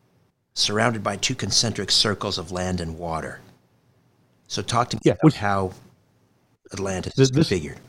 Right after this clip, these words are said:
Speaker 2: Yeah, this Rishat thing is the only thing in the world that looks like that. Um, it is, it's perfect. It, it looks, it, it looks like Atlantis when you, when you hear those words. There's a center island, um, and then there's, uh,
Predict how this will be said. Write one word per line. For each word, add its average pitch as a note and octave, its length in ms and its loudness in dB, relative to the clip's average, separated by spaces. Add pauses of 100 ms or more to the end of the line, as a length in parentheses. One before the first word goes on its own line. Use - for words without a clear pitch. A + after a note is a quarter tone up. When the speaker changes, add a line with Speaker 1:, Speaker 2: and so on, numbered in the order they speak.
(720)
Speaker 2:
Yeah, D3 200 12
this F3+ 160 10
Rishat F#3 420 8
thing C#3+ 160 2
is C3+ 140 2
the C#3+ 80 8
only F3 180 10
thing - 220 0
in D3 80 4
the A#2+ 80 4
world A#2 420 0
that A2+ 100 -4
looks - 280 2
like F2+ 200 -6
that. - 280 -14 (420)
Um, F#2+ 260 -10
it C3 160 0
is, C#3+ 200 2
it's D#3 240 0
perfect. - 460 -2
It, D3+ 180 2
it D3+ 60 4
looks, E3 260 4
it, C#3 140 4
it F3+ 360 6
looks F#3+ 240 4
like E3+ 180 6 (120)
Atlantis C3 480 2
when C3+ 100 4
you, A2+ 240 2
when A#2 160 2
you A2 240 0
hear D3 320 2
those B2 240 6
words. G#2+ 300 0
There's A2+ 100 4
a G#2+ 80 -4
center C#3 320 2
island, C#3 380 2 (500)
um, G#2+ 480 0
and A#2 160 4
then A#2+ 120 6
there's, A#2 420 4 (160)
uh, G#2+ 140 -4